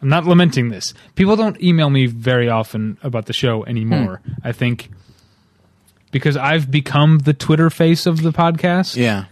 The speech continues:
Speaker 1: Um, which I kinda, I'm, I'm okay with, 'cause I'm okay with doing the work of promoting the show on the podcast, but I also feel bad that I have more followers than you.
Speaker 2: Oh, that's fine.
Speaker 1: Because I feel, so people, if you follow me, you should also be following at More Lessons.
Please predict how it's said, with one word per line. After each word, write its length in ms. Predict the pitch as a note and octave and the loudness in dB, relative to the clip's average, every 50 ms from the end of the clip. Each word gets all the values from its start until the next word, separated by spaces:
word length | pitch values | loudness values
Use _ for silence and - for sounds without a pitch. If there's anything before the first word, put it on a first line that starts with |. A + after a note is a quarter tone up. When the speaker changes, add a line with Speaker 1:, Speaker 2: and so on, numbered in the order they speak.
| _ _ _ _ _ _ _ _ _ _ - | _ _ _ _ _ _ _ _ _ _ -4
Speaker 1:
Um, 560 | C#3 B2+ A#2+ A#2+ A#2 A2+ A#2 A2+ A2+ A2+ A2+ - _ _ _ _ _ _ _ _ _ _ _ _ _ - - - - - - - - - - - - - - | -2 0 0 0 -2 -2 -4 -4 -4 -4 -6 -8 _ _ _ _ _ _ _ _ _ _ _ _ _ -12 -12 -12 -14 -18 -20 -20 -20 -20 -20 -20 -20 -8 -4
which 180 | D3 D3 - E3+ | -2 -2 0 0
I 80 | D#3 | 0
kinda, 260 | C#3 - E3 D#3+ D#3+ C#3 | 0 0 -2 0 0 0
I'm, 260 | D3+ C#3+ C3+ C#3 D3 D3 | 0 -2 -2 -2 -4 -2
I'm 240 | D#3 C#3 C3+ C3 - - - - | -2 0 0 -2 -2 -6 -8 -6
okay 260 | B2 A#2+ - E3 F#3 | -6 -4 -2 0 2
with, 320 | G3+ F#3 F#3 G3 - - - - - - - _ _ _ _ _ - - - - - - | 2 4 2 2 0 -4 -12 -20 -20 -20 -20 _ _ _ _ _ -20 -20 -20 -20 -10 -4
'cause 140 | - B2 | -2 -2
I'm 160 | B2 A#2+ B2 B2 | 0 0 0 0
okay 180 | A#2+ - C3+ B2+ | 0 0 0 0
with 140 | A#2+ A#2+ | 0 0
doing 280 | - B2+ B2 A#2+ A#2 A#2 | 2 2 2 2 2 0
the 100 | A#2 A2+ | -2 -2
work 320 | G#2+ B2 C#3+ D3 C3+ - | 0 2 0 0 0 -2
of 100 | C3 A#2 | -4 -4
promoting 260 | - C3 B2 A#2+ A#2+ A2+ | -2 0 0 0 0 -2
the 60 | A2 | 0
show 120 | - E3 | 0 2
on 80 | D#3+ D3+ | 2 2
the 60 | C3 | 0
podcast, 440 | - C3+ A#2+ A#2+ A2+ B2 A#2+ A#2+ - - | 0 -2 -4 -4 -2 -4 -4 -4 -2 0
but 100 | C#3 C#3 | 0 2
I 60 | D#3+ | 2
also 240 | F#3 F3 - F#3 D#3 | 2 0 0 -2 -2
feel 360 | - E3 D3 C#3+ C3+ C3 - _ _ _ _ _ _ _ - | 0 0 0 2 0 0 -4 _ _ _ _ _ _ _ -4
bad 460 | D3 D#3+ E3+ F3+ E3+ D#3+ D3+ C#3+ - D3+ | -2 0 0 2 2 0 0 -2 -4 -4
that 200 | D3 C3+ C3+ C3 | -2 0 0 2
I 120 | C3 B2+ | 0 0
have 160 | A#2+ C3+ B2+ | 0 -2 -2
more 140 | C3 B2+ B2 | 0 -2 -2
followers 480 | - - B2+ B2+ A#2+ A2 A2 A2 G2+ - | 0 0 0 0 0 0 -2 -4 -4 -6
than 120 | G#2+ G2+ | -8 -10
you. 160 | F#2+ D#2+ D2 - _ _ _ _ _ _ _ _ _ _ _ _ _ _ _ _ _ - | -10 -12 -14 -20 _ _ _ _ _ _ _ _ _ _ _ _ _ _ _ _ _ 0
Speaker 2:
Oh, 140 | F#3+ G#3 D#3+ | 0 2 2
that's 180 | C#3+ E3+ G3+ - | 2 2 0 -2
fine. 300 | - - G#2+ F#2+ F#2+ F#2+ | -4 -6 -6 -4 -4 -2
Speaker 1:
Because 260 | G#2 D3 C3 D3+ C#3 C#3+ | -2 -2 0 0 0 0
I 60 | C#3+ | 0
feel, 240 | C3+ - F3 D3 D#3+ | 0 0 -2 -2 -2
so 140 | D3+ F3+ F3 | -2 -2 0
people, 420 | - A3 A3+ G#3 G#3 A3 G3 - - | 2 2 2 4 4 2 2 2 0
if 140 | F3 - G#3 | -2 0 0
you 60 | A3 | 0
follow 300 | G3+ - B3 A#3+ A3+ G#3+ | 2 2 4 4 4 6
me, 140 | G#3+ A3+ G3+ | 6 6 6
you 180 | E3 D#3+ E3+ | 6 6 4
should 180 | D#3 - F#3 D3+ | 4 2 2 2
also 280 | D#3 D#3+ E3 D3+ E3 D#3 | 4 2 2 2 0 0
be 120 | C#3+ C#3 | 0 0
following 440 | C3 - C#3 C3+ C3 B2+ B2 B2 B2 | 0 0 0 2 2 2 0 0 -2
at 100 | A#2+ A#2+ | -2 -4
More 160 | C3 B2 A#2+ A#2 | -4 -2 -2 0
Lessons. 540 | A#2+ A2+ A2 - - E2 D2 - - - | 0 -2 -4 -6 -12 -18 -18 -18 -18 -20